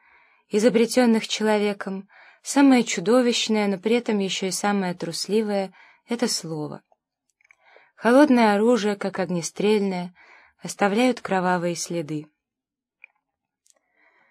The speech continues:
Бомбы несут разрушение, превращая дома в руины.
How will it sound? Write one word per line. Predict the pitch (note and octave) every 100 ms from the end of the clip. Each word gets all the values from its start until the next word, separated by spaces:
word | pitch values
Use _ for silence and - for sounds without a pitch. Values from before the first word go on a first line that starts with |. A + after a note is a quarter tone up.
| _ _ _ _ -
Бомбы | B3 D4+ A#3+ C4
несут | A#3+ - A#3+
разрушение, | A3 G#3 G3 F3 - B3+ B3 A3+ A3
превращая | G#3 F#3+ G3 - A#3 A#3 A3
дома | F#3 E3+ E3+
в | E3
руины. | E3 D#3 D3 D3